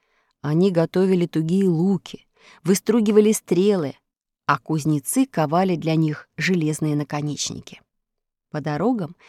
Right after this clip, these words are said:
ведущим в город, скрипели телеги, запряженные маленькими лошадками, и тачки. Провизия заготовлялась для долгой осады.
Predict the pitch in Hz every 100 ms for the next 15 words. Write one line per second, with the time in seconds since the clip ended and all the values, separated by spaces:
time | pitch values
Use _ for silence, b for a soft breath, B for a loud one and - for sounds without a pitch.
0 | b - 180 185 165 160 214 208 180 139
1 | _ _ _ - - - 185 269 294 285
2 | - 277 233 208 165 139 - _ 147 170
3 | 156 175 185 254 240 220 214 277 294 262
4 | 240 220 220 220 - 165 - - 151 175
5 | _ _ _ 349 - 170 - - - -
6 | _ _ _ _ _ _ _ - 139 135
7 | 220 240 190 143 139 - 131 123 170 214
8 | 208 - _ 151 156 151 170 165 156 151
9 | - 143 143 -